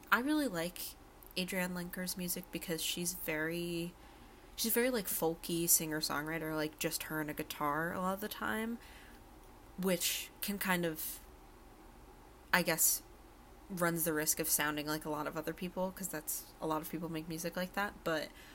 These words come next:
I think what, like, sets her apart and makes me really like her music is her lyrics and just the way she describes things.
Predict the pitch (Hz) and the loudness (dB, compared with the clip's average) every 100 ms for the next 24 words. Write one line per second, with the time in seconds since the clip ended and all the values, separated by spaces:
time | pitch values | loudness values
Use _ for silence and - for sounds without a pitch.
0 | - - - - 185 208 196 185 170 - | -18 -18 -18 -4 -2 0 -2 -2 -2 -2
1 | 170 156 - - 165 - 160 160 175 - | -4 -2 0 -2 0 -2 0 0 0 -2
2 | 233 269 269 170 160 160 - 165 160 160 | 0 0 -2 -2 0 2 0 0 -2 0
3 | 151 - 185 165 156 156 - 156 156 156 | 0 -2 -6 0 0 0 -2 -2 -2 0
4 | 170 180 - - - - - - - - | 0 -2 -4 -14 -20 -20 -20 -20 -20 -2
5 | - - - 170 160 151 - - - - | -2 0 0 2 2 2 0 -2 -4 -16
6 | - - 170 151 147 - - - 156 156 | -10 -2 0 0 -2 -8 -12 -10 -6 -2
7 | 160 214 262 - - 185 165 160 - 165 | -2 -2 -2 -2 -2 -2 -4 -2 -2 -2
8 | 165 151 156 - 170 170 - - - 165 | 0 -2 -2 -4 -4 -2 -4 -4 -4 -2
9 | 175 - - 226 247 262 277 - | 0 0 0 -2 -2 -4 -4 -6